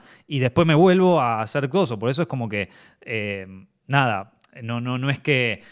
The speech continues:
no es que dije, "Bueno, chau, vendo todo, me voy a la mierda". No, no, no. Eh, fui, fui pensando un poco como, "Bueno, a ver qué pasa".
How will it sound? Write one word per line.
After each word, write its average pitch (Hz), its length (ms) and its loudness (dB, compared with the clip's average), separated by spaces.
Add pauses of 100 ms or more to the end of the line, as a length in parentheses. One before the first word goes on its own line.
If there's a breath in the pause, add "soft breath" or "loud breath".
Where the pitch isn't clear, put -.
no 131 80 -8
es 123 80 -8
que 139 100 -6
dije, 131 260 -6
"Bueno, 123 360 -2
chau, 127 320 0
vendo 143 360 0
todo, 151 240 2
me 131 100 0
voy 135 140 2
a 123 60 2
la 117 120 0
mierda". 104 340 -2
No, 131 200 0
no, 123 100 0
no. 117 280 -2 (320 loud breath)
Eh, 107 600 0 (840)
fui, 165 260 0
fui 185 200 -2
pensando 208 380 -2
un 185 80 -4
poco 208 220 0
como, 139 180 -4
"Bueno, 156 220 -2
a 127 40 -2
ver 139 140 -2
qué 147 80 -4
pasa". 110 380 -6